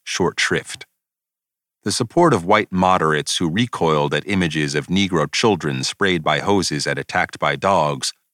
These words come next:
was instrumental in passing laws that ended legal segregation and protected voting rights. But by nineteen sixty-six, it had become clear that many of these whites chafed against further activism and greater demands for equality.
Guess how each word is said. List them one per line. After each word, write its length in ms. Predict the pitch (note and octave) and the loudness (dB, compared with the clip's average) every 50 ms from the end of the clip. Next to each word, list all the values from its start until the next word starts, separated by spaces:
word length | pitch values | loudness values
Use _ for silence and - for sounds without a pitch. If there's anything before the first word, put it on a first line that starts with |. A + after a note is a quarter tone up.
| _ - | _ 0
was 220 | G2 G2 F#2 - | 2 2 2 2
instrumental 760 | - C3 B2 B2 - - A2 G2 G2 G2 G2 F2+ F#2+ E2+ E2 | 2 2 2 2 2 2 2 2 4 4 2 2 2 2 2
in 160 | D#2 D2+ D2+ | 2 0 -2
passing 440 | - F#2 F#2 F2+ - - E2+ D#2+ D#2 | -2 -2 -2 0 0 0 0 0 2
laws 420 | D#2 D#2 D#2+ D#2+ D#2+ D#2+ D#2+ D2 | 2 2 2 2 2 0 0 -2
that 160 | - D#2+ D2 - | -4 -6 -6 -4
ended 380 | - G#2 G2+ G2 F2+ F#2 E2+ D2+ | -4 -2 -2 0 2 0 0 0
legal 380 | D#2+ E2 F#2 E2 D#2+ E2+ E2 | 0 -2 -2 -2 0 0 -2
segregation 760 | D#2 - - E2+ D2+ E2+ D#2 D2+ E2+ E2+ D#2+ - - D#2 D2+ C#2+ | 0 0 -2 -2 -2 -2 -4 -2 -2 -4 -2 -2 -4 -4 -4 -6
and 220 | - D#2 E2 - | -6 -8 -8 -8
protected 520 | - - D#2+ - - A2 - - F2 D#2+ C#2+ | -6 -6 -6 -2 -4 -4 -2 -4 -6 -4 -2
voting 300 | - G2 F#2+ E2 D2 C#2+ | 0 0 0 0 0 0
rights. 420 | C#2+ C#2 C2+ C2+ - - - - _ _ _ _ _ _ _ _ _ _ _ _ _ _ _ _ _ _ _ _ _ _ _ _ | 0 -2 -2 -4 -6 -8 -8 -8 _ _ _ _ _ _ _ _ _ _ _ _ _ _ _ _ _ _ _ _ _ _ _ _
But 160 | - G2+ F#2 | -2 -2 0
by 160 | - F#2+ F#2 F#2 | 2 2 2 2
nineteen 400 | G2 G#2+ C3 D3 - - C3 G#2+ | 2 2 0 0 0 0 0 0
sixty-six, 800 | - - F2+ - - D#2+ C#2+ - - G2 D2+ - - - - - _ _ _ _ _ _ _ _ _ _ _ - | 0 -2 -4 -4 -4 -4 -2 0 0 -2 -2 -2 -6 -8 -8 -10 _ _ _ _ _ _ _ _ _ _ _ -8
it 120 | F2 E2+ | -4 -2
had 160 | F#2+ F#2 E2 | -2 -2 0
become 340 | D#2+ E2+ - F#2 E2+ E2+ D#2+ | -2 -2 -2 0 0 0 -2
clear 400 | - - - A#2 A#2 G#2 F#2+ F2 | -4 -2 0 2 4 4 4 2
that 160 | D#2 D#2+ - | 2 -2 -4
many 360 | - F2+ F#2+ G#2+ B2+ C3 B2 | -2 -2 0 0 2 2 2
of 100 | A2 F2+ | 2 0
these 260 | D#2 F2+ E2+ E2 D2 D#2 | 0 -2 -2 -2 -2 -2
whites 480 | D#2 F2+ G2 F#2+ D2 C#2 - - - | -2 0 0 0 -2 -4 -6 -8 -6
chafed 460 | - - - A2+ A#2+ G#2+ F#2+ - - - | -4 -4 -2 -2 -2 -2 -4 -8 -14 -14
against 380 | - E2 E2 D#2+ D#2 D2 - - | -10 -6 -4 -4 -4 -4 -6 -6
further 360 | - - G#2 F#2+ E2+ D#2 D#2 | -2 0 0 0 0 0 0
activism 680 | F2 F#2 F#2 - F2 D2+ D#2 D2 C#2+ D2 C#2 C#2 C2+ _ _ _ _ _ _ - | 0 0 -2 -4 -4 -2 -2 -2 -2 -2 -4 -6 -8 _ _ _ _ _ _ -8
and 180 | D#2+ D#2 D#2 D2+ | -6 -6 -6 -2
greater 280 | - F#2+ F#2 E2 E2 | 0 0 0 0 0
demands 560 | D2+ D2+ D#2 D#2+ E2+ E2+ E2 D#2 D2 D2 D2 | -2 -2 -2 0 0 0 0 -2 -2 -4 -4
for 180 | - - D#2+ D2 | -4 -4 -4 -4
equality. 640 | C#2 - - - A2+ G#2+ F2 C#2+ C2+ B1+ B1+ B1+ | -4 -4 -4 -2 -2 0 0 -2 -4 -6 -8 -12